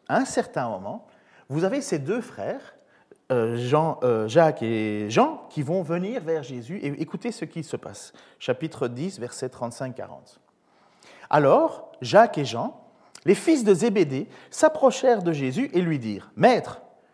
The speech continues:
nous désirons que tu fasses quelque chose pour nous. Euh, nous désirons que tu fasses pour nous ce que nous allons te demander. » Ça, c'est le, le genre de question que tu poses à quelqu'un en disant, « Je peux te poser une question », et en fait,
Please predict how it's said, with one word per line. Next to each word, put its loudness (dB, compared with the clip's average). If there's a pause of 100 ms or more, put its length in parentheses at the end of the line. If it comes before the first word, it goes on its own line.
(280)
nous -2
désirons -2
que -10
tu -12
fasses -2 (120)
quelque 0
chose -8
pour -4
nous. -4 (840)
Euh, 10
nous 2
désirons 2
que -4
tu -10
fasses 0
pour -2
nous 2
ce -12
que -4
nous 0
allons 2
te -4
demander. » -8
Ça, -12
c'est -4
le, -4 (220)
le -6
genre 2
de 0
question -6
que -14
tu -14
poses -4
à 0
quelqu'un -4 (240)
en 0
disant, « -2 (160)
Je -16
peux 0
te -8
poser 2
une 0
question », -2 (420)
et 0 (140)
en -2
fait, -2